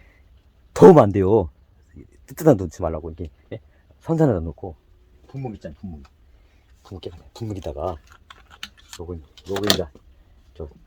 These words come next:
냉장고나 선선한 데 놨다고요. 여기냐면 저 십 도 미만. 거기다 여기냐면 잘못 오면 어떤 날 이렇게 넣어놨다가 뜨뜻 넣어놨다가 여기서 또 그 세균은 이 소주가 넣기 때문에, 이 소주를 넣기 때문에 세-, 소주하고 이 테르페나 성분이 있기 때문에 세균은 번식을 안 하는, 세균을 다 죽이니까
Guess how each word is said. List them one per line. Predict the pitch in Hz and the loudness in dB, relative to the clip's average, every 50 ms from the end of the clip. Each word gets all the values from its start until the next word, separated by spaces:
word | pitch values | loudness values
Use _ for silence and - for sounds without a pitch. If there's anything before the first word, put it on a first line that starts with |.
| _ - _ _ _ | _ -20 _ _ _
냉장고나 | 113 127 143 139 139 120 104 104 90 80 | -4 0 2 2 0 2 0 -4 -4 -4
선선한 | - - 214 226 202 196 175 156 | -2 0 2 4 6 4 4 4
데 | 123 104 | 2 0
놨다고요. | - 90 87 - 87 82 82 85 82 82 | 0 -2 -2 -2 -2 -2 -4 -6 -6 -4
여기냐면 | 90 95 104 98 95 87 78 | -4 -2 -2 0 -2 -2 -2
저 | 92 90 82 - - - _ _ - - _ _ _ _ | -4 -6 -6 -6 -12 -20 _ _ -20 -20 _ _ _ _
십 | - - - | -18 -2 6
도 | - 180 | 6 6
미만. | 120 98 95 90 80 73 82 82 - _ | 8 6 -2 -4 -4 -4 -6 -8 -10 _
거기다 | _ - - 87 69 82 | _ -16 -14 -10 -4 -2
여기냐면 | 92 101 110 92 90 - | -2 -2 -2 -4 -4 -6
잘못 | - - 127 139 120 120 | -2 2 2 2 4 2
오면 | 104 82 - - - - - - - - - - - - - - - - - - - | -2 -2 -8 -12 -20 -20 -20 -20 -20 -20 -20 -20 -18 -20 -20 -18 -20 -20 -20 -6 -4
어떤 | 104 - - 170 | -4 -2 0 0
날 | 143 117 | 0 0
이렇게 | - - 135 | -2 -4 -4
넣어놨다가 | 120 120 107 - 90 - | -4 -4 -4 -6 -6 -4
뜨뜻 | - 185 160 226 185 | -2 2 4 4 6
넣어놨다가 | 156 131 113 - 110 101 95 95 | 6 4 2 2 2 0 0 0
여기서 | 104 120 123 113 107 - | 0 -2 -2 -2 -4 -6
또 | 113 98 85 - - _ _ - _ | -6 -6 -6 -8 -16 _ _ -20 _
그 | - - 107 90 - - - - - _ | -6 -6 -6 -6 -8 -16 -20 -20 -20 _
세균은 | - - 220 196 202 185 160 123 - - - _ - - _ - - _ | 6 6 6 6 6 2 0 0 -2 -6 -18 _ -20 -20 _ -20 -18 _
이 | - 139 | -10 -10
소주가 | 120 - - 247 240 233 214 | 0 4 4 4 6 6 6
넣기 | 160 135 131 131 131 | 6 6 2 2 2
때문에, | 143 127 110 - - - | 2 2 2 -4 -10 -18
이 | - 87 - - 110 - | -20 -16 -14 -12 -6 -2
소주를 | - 240 214 226 190 147 | -2 0 2 2 2 0
넣기 | 123 - | 0 2
때문에 | _ 147 131 131 156 185 170 131 101 | _ 2 4 6 6 6 6 6 4
세-, | - - 160 175 143 | 0 -2 -2 -2 4
소주하고 | - 202 202 185 190 180 160 131 117 | 6 6 8 8 8 6 6 4 2
이 | 120 123 110 - - | 2 2 0 0 -2
테르페나 | - 214 233 - - - 180 147 | -2 0 0 2 2 4 4 4
성분이 | 131 - 220 190 165 151 | 4 2 -4 -6 -6 -6
있기 | - - | -4 -2
때문에 | 147 127 127 120 104 | -2 -2 -2 -4 -4
세균은 | - - - - 220 202 202 175 123 | -6 -10 2 2 4 4 4 0 2
번식을 | - 127 135 123 147 127 | 2 0 0 2 2 2
안 | 104 104 | 2 2
하는, | 107 98 | 0 -4
세균을 | - - 220 233 214 | 2 2 2 4 8
다 | 180 135 | 6 6
죽이니까 | - - - 120 117 107 - - - | 6 4 -6 -6 -6 -6 -6 -8 -8